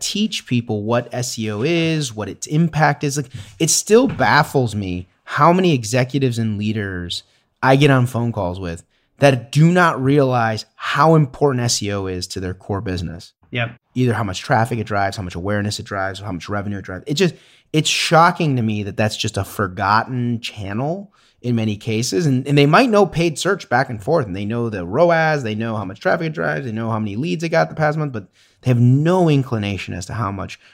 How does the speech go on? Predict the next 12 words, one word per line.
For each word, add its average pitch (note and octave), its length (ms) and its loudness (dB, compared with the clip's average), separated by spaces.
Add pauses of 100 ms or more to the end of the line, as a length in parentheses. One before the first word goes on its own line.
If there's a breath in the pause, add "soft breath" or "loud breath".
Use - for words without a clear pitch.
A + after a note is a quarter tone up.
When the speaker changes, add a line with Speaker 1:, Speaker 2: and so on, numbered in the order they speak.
(140 soft breath)
Speaker 1:
revenue G#2+ 480 0
or E2 120 -4
growth F2 280 -4
has - 140 -10
come F2 260 -6
from D#2+ 220 -6
the E2+ 120 -8
S E2 220 -10
E E2 100 -4
O F#2 120 -6
channel. D2 440 -12 (640 loud breath)
Now, C#3+ 320 2